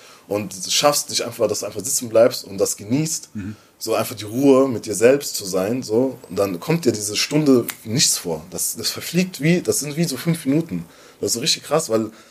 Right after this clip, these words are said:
Speaker 1: das Geile ist ja, weil du kannst ja während der Meditation auch so dir Dinge vorstellen, die du gerne erreichen möchtest und dankbar dafür sein. Und, äh, dein Gehirn kann halt in dem Augenblick nicht unterscheiden, ob das Realität ist, so
Speaker 2: Mhm.
Speaker 1: wie jetzt, oder ob das nur in deinem Kopf ist.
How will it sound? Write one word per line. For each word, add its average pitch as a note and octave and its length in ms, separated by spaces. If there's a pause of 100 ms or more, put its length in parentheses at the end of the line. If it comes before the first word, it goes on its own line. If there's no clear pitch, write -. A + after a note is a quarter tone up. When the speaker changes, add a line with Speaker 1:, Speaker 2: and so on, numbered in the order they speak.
(120)
Speaker 1:
das - 160
Geile D#3+ 240
ist - 120
ja, C#3 280
weil A2+ 240 (400)
du G#2 80
kannst D#3 240
ja B2 140
während C3 200
der B2+ 60
Meditation B2 580
auch G#2+ 300
so G#2 180
dir F#2+ 160
Dinge C3 300
vorstellen, G#2+ 720
die F#2+ 80
du F#2 100
gerne G2 180
erreichen G#2 380
möchtest G#2 400
und F2+ 140
dankbar G#2+ 300
dafür F#2+ 240
sein. F#2 340
Und, F2 320
äh, F2 180
dein F#2 160
Gehirn C#3 420 (260)
kann A#2 200
halt A#2 140
in A2 100
dem B2+ 160
Augenblick A#2 340
nicht C#3 220
unterscheiden, B2 600
ob - 140
das G2+ 240 (300)
Realität G#2 560
ist, - 240
so G#2+ 140
Speaker 2:
Mhm. F2+ 80
Speaker 1:
wie F#2 80
jetzt, - 440
oder A2+ 300
ob - 120
das A2 200
nur A#2 320 (220)
in G#2+ 120
deinem G#2 160
Kopf - 260
ist. - 240